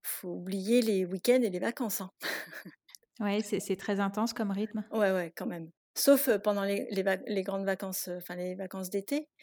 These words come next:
Speaker 1: Pendant les deux-trois premières années, heu, ça va. Mais après, on est en clinique donc, heu, c'est un rythme, enfin, c'est cinq semaines de vacances. Mais sinon, non, on les passe, heu, on les passe à, à réviser quoi, à bosser. <laughs>
Speaker 2: Et ça, de reprendre ce rythme d'étudiant ?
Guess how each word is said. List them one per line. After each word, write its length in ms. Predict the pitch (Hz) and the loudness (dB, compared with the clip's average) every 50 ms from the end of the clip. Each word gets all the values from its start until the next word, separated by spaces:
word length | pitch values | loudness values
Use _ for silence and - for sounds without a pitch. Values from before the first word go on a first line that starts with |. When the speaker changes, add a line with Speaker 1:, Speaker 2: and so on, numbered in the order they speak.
| - - - - - _ _ | -20 -20 -20 -20 -20 _ _
Speaker 1:
Pendant 160 | - - 180 185 185 185 185 190 | -18 -18 -16 -16 -14 -8 -6 -4
les 220 | 185 185 185 185 | -2 -2 -4 -4
deux-trois 480 | 180 170 196 196 196 196 - - 196 196 | -4 -4 -4 -4 -4 -4 -4 -4 -4 -4
premières 380 | 196 - 190 190 185 185 180 190 | -4 -4 -6 -6 -6 -6 -2 -2
années, 400 | 196 196 202 208 208 214 202 185 | -2 0 0 -2 -2 -2 -4 -4
heu, 120 | 180 175 | -6 -8
ça 200 | 170 - - 180 | -8 -6 -6 -4
va. 160 | 185 240 294 311 _ _ - - _ _ _ _ - | -4 -4 -6 -8 _ _ -20 -20 _ _ _ _ -12
Mais 120 | 214 - - | -10 -8 -8
après, 280 | - 185 - - 220 | -8 -8 -6 -4 -2
on 100 | 208 202 202 | -2 -2 -2
est 60 | 196 185 | -4 -4
en 120 | 180 175 | -4 -4
clinique 440 | - - 214 214 220 226 214 - - | -4 -4 -2 0 0 0 0 -4 -6
donc, 240 | 196 180 170 - 185 | -10 -10 -8 -8 -8
heu, 240 | 175 170 175 175 170 | -6 -4 -4 -6 -6
c'est 280 | - - - 175 170 | -6 -6 -6 -6 -8
un 160 | 165 165 160 160 | -8 -10 -10 -10
rythme, 340 | 160 180 175 _ - 180 185 | -10 -12 -12 _ -14 -14 -12
enfin, 440 | - - - 180 170 170 180 196 208 | -10 -10 -10 -10 -12 -12 -14 -14 -14
c'est 220 | 190 - - - 170 | -12 -12 -12 -8 -6
cinq 260 | - - 196 185 - | -6 -6 -6 -6 -6
semaines 320 | - - 175 175 175 180 | -6 -6 -6 -6 -8 -8
de 100 | 180 175 | -8 -8
vacances. 480 | 170 175 165 170 - 254 294 285 - - - _ _ _ _ _ - | -8 -8 -10 -8 -6 -6 -6 -6 -8 -12 -18 _ _ _ _ _ -16
Mais 160 | - - 190 | -10 -8 -4
sinon, 360 | 175 - - 196 208 240 254 233 | -4 -4 -2 -2 -2 -2 -2 -2
non, 280 | 208 202 226 233 196 180 | -4 -4 -4 -4 -6 -6
on 20 | 180 | -6
les 160 | 175 175 180 | -6 -6 -6
passe, 320 | - - 190 190 - - 196 | -4 -4 -4 -2 -4 -4 -6
heu, 80 | 190 196 | -6 -8
on 100 | 190 175 | -8 -8
les 120 | 175 175 165 | -8 -8 -6
passe 280 | - 196 202 - - | -6 -6 -6 -6 -6
à, 340 | 185 175 170 165 170 170 175 185 185 _ _ _ _ _ _ _ - | -6 -6 -6 -8 -10 -10 -14 -16 -18 _ _ _ _ _ _ _ -6
à 80 | 180 | -4
réviser 440 | 165 175 180 170 170 170 247 254 240 | -2 -2 -4 -4 -2 -2 0 0 -2
quoi, 180 | - - 170 170 _ _ _ _ - - - | -2 -6 -10 -12 _ _ _ _ -20 -12 -8
à 80 | - 190 | -8 -6
bosser. 400 | 190 190 190 185 - - - - - | -4 -4 -6 -6 -6 -10 -12 -12 -14
<laughs> 260 | - - - _ _ _ _ _ _ _ _ _ _ _ | -18 -18 -18 _ _ _ _ _ _ _ _ _ _ _
Speaker 2:
Et 80 | - 214 | 0 2
ça, 180 | 202 - 220 240 | 2 4 4 4
de 80 | 294 | 4
reprendre 360 | 269 269 - - - 226 220 | 4 2 2 2 2 2 2
ce 100 | - - | 2 0
rythme 320 | 214 202 214 214 - 220 208 | 0 0 0 0 2 2 2
d'étudiant ? 640 | 196 214 208 - - 196 202 208 202 226 330 - | 2 2 0 0 -2 -2 0 0 2 0 0 -2